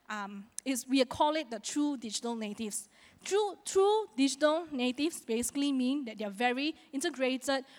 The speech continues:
with technology, okay? Every other generation are either adapting to technology, connected to technology,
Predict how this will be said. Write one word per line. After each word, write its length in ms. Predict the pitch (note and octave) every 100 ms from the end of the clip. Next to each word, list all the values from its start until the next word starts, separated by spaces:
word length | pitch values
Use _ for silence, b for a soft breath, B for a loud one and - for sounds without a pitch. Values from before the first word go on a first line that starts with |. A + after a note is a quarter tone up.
| B
with 200 | A#3 A3
technology, 640 | G#3+ B3+ C4 G#3 A#3 G#3 - _ _ _
okay? 260 | - A#3+ D4+ B B B -
Every 340 | D4+ F#4+ A4+ A#4+
other 160 | F4+ F#4+
generation 560 | E4 D#4 D#4 D#4 E4+
are 100 | B3+ G3+
either 360 | B3+ C4 D4 C#4+
adapting 600 | A#3 G#3+ A#3 A3 - D4+ D4+
to 80 |
technology, 600 | G#3 G#3+ A#3 A#3 A3+ C#4
connected 800 | F#4 - A3 A3 B3 C4 - F#4+ F#4
to 100 | B3+
technology, 640 | A#3+ G#3+ A#3+ A3+ A3 C#4